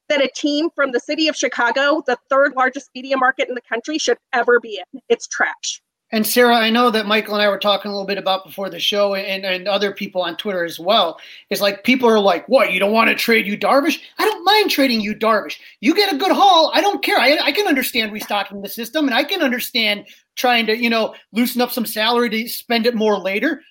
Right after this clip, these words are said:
Speaker 2: I just don't think that's what's fucking happening. And that's what I'm looking at right now and saying to myself, "We got a shit return."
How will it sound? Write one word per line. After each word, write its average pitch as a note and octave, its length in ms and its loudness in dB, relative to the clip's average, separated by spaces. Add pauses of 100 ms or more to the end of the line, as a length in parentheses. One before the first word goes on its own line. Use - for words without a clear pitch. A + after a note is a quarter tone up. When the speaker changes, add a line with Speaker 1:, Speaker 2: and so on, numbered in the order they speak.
(100)
Speaker 2:
I G4 160 2
just E4 160 0
don't D4+ 200 -4
think D#4 180 -4
that's D#4 160 2
what's E4 140 -8
fucking C4+ 420 -2
happening. D#4 540 -2 (400)
And A3 80 -2
that's F4 160 0
what D#4+ 80 -2
I'm C#4+ 100 4
looking F#4+ 300 0
at G#3+ 100 0
right G#3 160 -2
now A3+ 160 -2
and A#3 100 -6
saying C4+ 140 -4
to B3+ 60 -6
myself, A#3+ 420 -4 (380)
"We G4 120 2
got F#4 220 2
a - 20 2
shit E4+ 380 2
return." G#3 500 -2